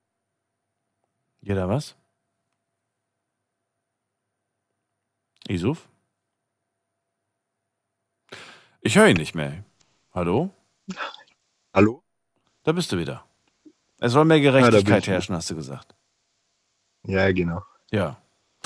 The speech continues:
Speaker 1: Und wie herrscht mehr Gerechtigkeit? Indem man, äh, Jeff Bezos seine Milliarden wegnimmt, oder?
Speaker 2: Ich glaub, das wird schwer. Darauf gibt's, glaub ich, keine Antwort.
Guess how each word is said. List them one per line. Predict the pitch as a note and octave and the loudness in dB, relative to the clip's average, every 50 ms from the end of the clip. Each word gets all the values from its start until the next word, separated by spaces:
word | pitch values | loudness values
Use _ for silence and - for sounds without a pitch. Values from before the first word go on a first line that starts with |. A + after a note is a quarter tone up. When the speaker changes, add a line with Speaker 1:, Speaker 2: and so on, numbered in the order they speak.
| - - - | -18 -10 -6
Speaker 1:
Und | C3 B2 A#2 | -4 0 2
wie | D3 D3 | 4 4
herrscht | C#3 C3+ D3+ D#3+ - | 4 4 2 2 2
mehr | E3 D#3+ D#3+ | 0 0 2
Gerechtigkeit? | D3 D#3 D3+ E3 E3 - F3+ D#3 - E3+ F3 F3 | 2 2 0 0 -2 -4 -6 -4 -2 -2 -2 -2
Indem | C#3+ B2 A2+ B2 B2 | 0 0 2 2 4
man, | B2 B2 A#2+ A#2+ A#2+ | 4 4 4 2 0
äh, | - - G2+ A2 A2 | -2 -2 -2 0 0
Jeff | G2+ A2+ A2 G#2 | 0 -2 -4 -2
Bezos | - B2 B2+ A#2+ B2 A#2 A2+ | 0 0 0 0 0 -2 -2
seine | - A#2 A2 A2+ A2 | -2 -2 0 0 2
Milliarden | G#2+ A2 G2+ G2 G2+ G#2 G2+ B2 C#3+ D3+ D3 | 2 2 2 2 4 4 4 4 2 0 -2
wegnimmt, | E3 D#3+ - F3 F3 F#3+ G3 F#3+ | -4 -4 -2 -2 -2 0 -2 -2
oder? | - F#2+ G2+ G2 F#2+ F#2+ F#2 F#2+ - _ _ _ _ _ _ _ _ _ _ _ _ _ _ _ _ _ _ _ _ _ _ _ _ _ _ _ _ _ _ _ _ _ _ _ _ _ _ - - _ _ _ _ _ _ _ _ _ _ _ - - - - - - - - - - | -2 -2 0 0 0 0 -2 -6 -10 _ _ _ _ _ _ _ _ _ _ _ _ _ _ _ _ _ _ _ _ _ _ _ _ _ _ _ _ _ _ _ _ _ _ _ _ _ _ -20 -20 _ _ _ _ _ _ _ _ _ _ _ -20 -18 -16 -16 -16 -18 -20 -16 -8 -6
Speaker 2:
Ich | - - | -4 0
glaub, | - A2 G#2+ - | 2 2 2 4
das | - G#2 - - | 2 0 0 2
wird | A2 G#2 - | 0 0 2
schwer. | - - A2+ A2+ A#2 A2+ A2 | 2 4 6 8 8 10 8
Darauf | G#2+ G2 G2 G#2 G2+ - | 8 8 6 4 2 2
gibt's, | - B2 A2 - - | 0 -2 -2 -2 2
glaub | - G#2 G2 | 4 4 4
ich, | G2 - | 4 2
keine | - A#2 G#2 G#2 G2+ | 0 2 2 2 2
Antwort. | G2 A2 A2+ - G2+ G#2 - | 2 2 2 2 2 2 2